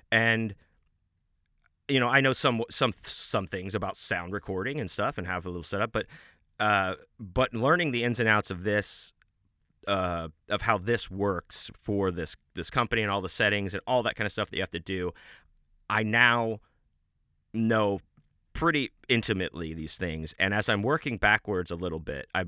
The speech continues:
I just have to clean up some of this sound, some of the background things, uh,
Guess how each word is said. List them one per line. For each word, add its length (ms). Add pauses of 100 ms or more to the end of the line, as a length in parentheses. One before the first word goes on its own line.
I 100
just 160
have 140
to 80
clean 340
up 140
some 180
of 60
this 160
sound, 400
some 100
of 80
the 60
background 600
things, 380 (440)
uh, 320